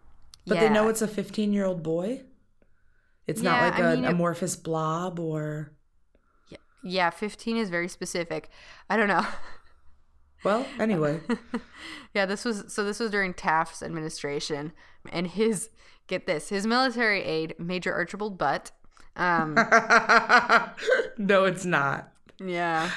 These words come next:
Speaker 1: How do you find these names for me?
Speaker 2: You've never heard of Major Archibald Butt?
Speaker 1: I have not, but I am thrilled to
Speaker 2: Oh.
Speaker 1: be hearing about him now.
Speaker 2: I just remembered why I know him. He was on the Titanic. <laughs>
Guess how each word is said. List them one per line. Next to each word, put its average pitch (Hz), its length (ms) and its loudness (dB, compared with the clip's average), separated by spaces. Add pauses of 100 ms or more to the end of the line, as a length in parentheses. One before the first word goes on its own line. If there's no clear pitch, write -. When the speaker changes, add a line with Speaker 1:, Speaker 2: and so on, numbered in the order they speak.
Speaker 1:
How 403 200 6
do 440 80 6
you 480 280 4
find 440 360 4
these 370 220 4
names 392 540 2
for 254 200 -2
me? 190 560 0 (160)
Speaker 2:
You've 277 280 0
never 294 220 4
heard 294 220 2
of 294 340 -4
Major 277 420 2
Archibald 240 580 2
Butt? 240 320 4 (360)
Speaker 1:
I 202 180 6
have 214 240 2
not, 180 380 4
but 202 100 0
I 220 120 4
am 233 200 2
thrilled 285 1040 2
to 240 100 6
Speaker 2:
Oh. 247 100 8
Speaker 1:
be 247 60 6
hearing 220 260 6
about 214 260 4
him 233 180 2
now. 190 500 2 (500)
Speaker 2:
I 214 80 6
just 233 260 0
remembered 214 420 0
why 175 260 6
I 185 100 2
know 160 200 0
him. 156 340 -4 (1080)
He - 200 -4
was 208 180 0
on 180 120 4
the 160 60 0
Titanic. 160 560 -2
<laughs> - 240 -2